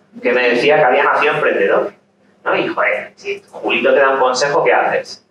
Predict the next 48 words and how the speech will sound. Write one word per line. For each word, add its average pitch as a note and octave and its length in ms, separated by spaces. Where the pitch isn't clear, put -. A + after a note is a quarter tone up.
Pues - 160
lo - 80
tomas. - 420
O F#2+ 40
sea, - 180
Julito - 360
es A#2+ 120
el A2+ 120
tío B2 140
más - 180
sabio B2 260
de B2+ 60
este C3 140
planeta, - 460
¿no? - 180
Total, G#3 300
que F#3 80
me G#3+ 120
hice A3 180
con F#3+ 120
el F3 100
kit G3 120
de F#3+ 60
herramientas F3+ 460
de A#2+ 80
todo D#3+ 180
buen E3 120
emprendedor. C#3 540
No C#3 100
sé C3+ 120
si - 120
conocéis - 560
lo B2 100
que C3 60
hace B2 160
falta B2 240
hoy B2 100
en B2 80
día B2 140
para B2 160
emprender, B2 520
que B2+ 160
es B2 300
un D#3+ 120
ordenador. - 640
Este - 400
en - 60
concreto, - 580